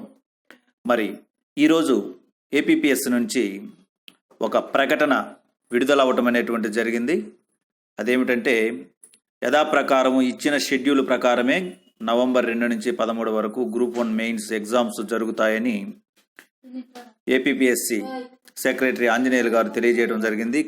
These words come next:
కావున మరి ఈ ఉన్న ఊహాగానాలన్నింటినీ కూడా పక్కన పెట్టేసి నవంబర్ రెండుకు ఎగ్జామ్ జరుగుతుందని వంద పర్సెంట్ భావించి అభ్యర్థులు సక్రమంగా ప్రాక్టీస్ చేసి ఈ యొక్క ఎగ్జామ్లో కూడా గెలుపొందాలని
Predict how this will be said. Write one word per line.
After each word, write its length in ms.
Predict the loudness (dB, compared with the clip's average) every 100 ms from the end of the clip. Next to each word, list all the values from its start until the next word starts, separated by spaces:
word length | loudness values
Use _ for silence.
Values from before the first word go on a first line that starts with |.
| 0
కావున 300 | 2 2 2 -2 -6 -14 -20 -10 0
మరి 140 | 2 2 2
ఈ 20 | 4 4
ఉన్న 160 | 4 2 2 2
ఊహాగానాలన్నింటినీ 880 | 2 2 4 4 4 2 0 -2 0 0
కూడా 120 | 0 -2
పక్కన 220 | -2 -2 -2
పెట్టేసి 420 | -2 -4 0 0 0 -8 _ _ _ _ -4 0
నవంబర్ 460 | 2 2 2 2 4
రెండుకు 380 | 2 2 0 -2 -4 -14 _ _ _ _ -6 -4
ఎగ్జామ్ 340 | 2 2 4 2
జరుగుతుందని 560 | 2 2 0 0 0 0
వంద 140 | -2 0
పర్సెంట్ 340 | -2 -2 -4 -4 0
భావించి 440 | 0 0 -4 -2 -2 -4 -6
అభ్యర్థులు 480 | -2 -2 0 -2 -2 -4 -10 _
సక్రమంగా 600 | -8 -6 -4 -2 0 2 0 0
ప్రాక్టీస్ 420 | -2 -4 -2 -8 -4
చేసి 200 | -6 -6 -8
ఈ 40 |
యొక్క 140 | -6 -4 -6
ఎగ్జామ్లో 400 | -6 -4 -2 -2 -2
కూడా 120 | -4 -6
గెలుపొందాలని 640 | -8 -8 -8 -6 -6 -6